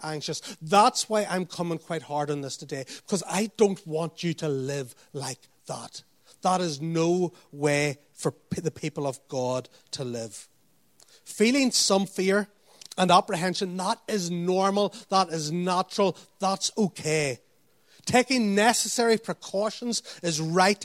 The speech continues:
and responsible, but being controlled and being consumed by fear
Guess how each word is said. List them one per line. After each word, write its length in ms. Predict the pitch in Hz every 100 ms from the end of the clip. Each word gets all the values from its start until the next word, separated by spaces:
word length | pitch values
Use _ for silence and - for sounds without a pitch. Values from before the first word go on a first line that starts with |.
| -
and 160 | 190 165
responsible, 760 | 151 - 175 170 - 170 147 - -
but 240 | 214 180 -
being 220 | 214 233
controlled 800 | - 190 - - 226 262 269 240 -
and 160 | 165 156
being 220 | 196 190
consumed 840 | - 170 - - 208 226 254 262 - -
by 160 | 160 143
fear 540 | - - 202 220 233